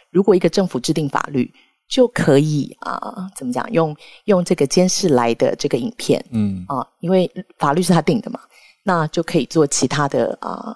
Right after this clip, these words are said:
Speaker 1: 干涉或者是对人民的权利的限制，乃至于侵害。那在有一些国家，人民就会比较 concern。
Speaker 2: 我觉得这是很好的讨论，因为真的太多执行上的细节了。就是如果像是 Charlotte 刚讲的，调查局的人员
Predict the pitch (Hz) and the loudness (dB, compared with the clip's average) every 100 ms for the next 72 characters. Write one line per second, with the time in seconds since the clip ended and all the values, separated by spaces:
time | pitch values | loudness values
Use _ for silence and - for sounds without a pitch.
0 | - 156 156 - 170 127 - 139 - - | -4 -2 0 0 0 0 0 -4 -4 -4
1 | - 131 - - _ - 165 139 135 135 | -4 -6 -8 -14 _ 2 2 2 0 0
2 | 135 131 - 127 143 131 - 160 123 - | 0 0 0 0 2 0 0 2 0 0
3 | 135 123 - - 139 120 - 127 123 - | -4 -4 -6 -6 -4 -4 -4 -2 -2 -4
4 | - _ - - _ - 165 160 143 120 | -6 _ -20 -20 _ -4 -2 2 2 2
5 | 147 139 117 135 127 120 120 139 139 - | 0 0 0 0 -2 -2 -4 -6 -8 -10
6 | - - - 120 - _ _ - - 117 | -14 -14 -10 -10 -10 _ _ -20 -10 -4
7 | 110 127 127 151 135 120 131 143 110 113 | 2 2 4 4 4 2 4 4 4 2
8 | 107 98 123 117 151 160 143 160 156 135 | 2 4 4 4 4 4 2 2 4 4
9 | 139 131 127 117 110 104 110 123 110 95 | 2 4 2 2 0 2 2 2 2 2
10 | 120 95 - 71 80 110 _ - 165 170 | 0 0 -2 -4 -6 -12 _ -2 4 4
11 | 143 151 156 117 90 - 147 139 135 117 | 6 4 6 4 2 0 2 2 2 0
12 | 123 127 110 113 113 92 82 82 - - | 0 2 2 2 0 -4 -6 -12 -14 -2
13 | 147 117 107 104 101 92 95 90 90 | 0 0 0 0 2 2 2 0 -2